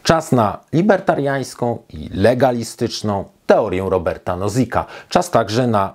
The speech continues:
jego krytykę teorii Rawlsa. Zanim skoncentrujemy się na meritum, odnotujmy zabawny pasus z przedmowy Nozika do jego znakomitego dzieła pod tytułem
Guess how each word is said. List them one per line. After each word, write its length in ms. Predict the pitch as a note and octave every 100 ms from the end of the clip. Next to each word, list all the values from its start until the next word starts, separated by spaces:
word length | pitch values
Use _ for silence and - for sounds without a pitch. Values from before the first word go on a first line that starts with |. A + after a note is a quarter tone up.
| -
jego 300 | G#2 E2+ F2+
krytykę 540 | - D3 A2 F2 A#1 - _ _ -
teorii 380 | B2 E2 G2 A#2+
Rawlsa. 440 | - - - - _ _ _ _ _ - - -
Zanim 400 | - C3+ B2+ G#2+
skoncentrujemy 760 | - - B2+ B2+ A2+ D3 - A3
się 200 | G#3+ B2
na 160 | A2 G2
meritum, 600 | A2 D3+ D3+ - C3 A#2+ -
odnotujmy 760 | F#3 E3 C3 - A#2 A2 G#2+ -
zabawny 580 | G#2 A#2+ F#2 F2 E2+ F#2
pasus 720 | - D#3+ F3+ - - - - -
z 160 | -
przedmowy 540 | - - F#2 G#2+ F#2 G2+
Nozika 520 | F#2+ E2 F#2+ G2+ F#2+
do 140 | F#2+
jego 340 | G2 E2+ F#2 F#2 -
znakomitego 760 | G2 G#2+ G2+ G2+ F2+ G2 E2 E2+
dzieła 340 | F#2+ E2 E2+
pod 240 | - F2
tytułem 420 | - - F2 E2+